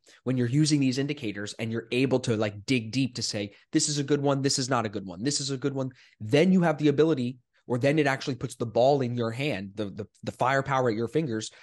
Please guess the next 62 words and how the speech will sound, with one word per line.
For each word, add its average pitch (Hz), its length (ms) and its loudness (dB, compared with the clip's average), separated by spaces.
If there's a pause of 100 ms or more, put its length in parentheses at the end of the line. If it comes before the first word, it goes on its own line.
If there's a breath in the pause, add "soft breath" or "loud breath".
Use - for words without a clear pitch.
(160 loud breath)
to 147 80 -4
be 143 100 2
like, 123 240 0 (180)
"Now 202 300 0
I 113 140 -2
know 160 440 2
how 123 140 -6
to 101 100 -10
trade 101 320 -8
signals 98 600 -8
'cause 127 120 -8
I'm 113 140 -10
reading 120 280 -4
these 110 160 -6
indicators 98 520 -8
correctly. 104 460 -4 (340 soft breath)
How 208 120 2
do 226 140 4
I 156 100 4
not 156 280 0
take 156 200 2
all 170 180 6
of 160 120 -2
them? 98 100 -4
'Cause 135 140 -2
I 135 80 2
know 143 100 4
some 147 200 0
of 143 100 2
them 139 140 -4
are 127 40 -4
gonna 123 160 -6
be 110 120 -10
losers." 156 500 -4 (160 soft breath)
So - 120 -2
then 226 80 4
you 226 80 2
have 190 100 2
to 151 60 -6
take 151 200 -2
it 147 80 -6
to 131 60 -10
the 123 100 2
next 180 260 0
level 117 260 2
of, 104 120 -2
like, 110 200 0 (300 soft breath)
"How 143 120 2
do 139 100 4
I 127 60 4
apply 120 340 0
proper 113 400 0
discretion 110 560 -4
to 117 120 -10
not 107 240 -6
take 107 220 -4
more 104 160 -4
losers 95 360 -8
than 90 120 -10
winners?" 104 400 -2
Which 113 140 -2
is, 123 180 0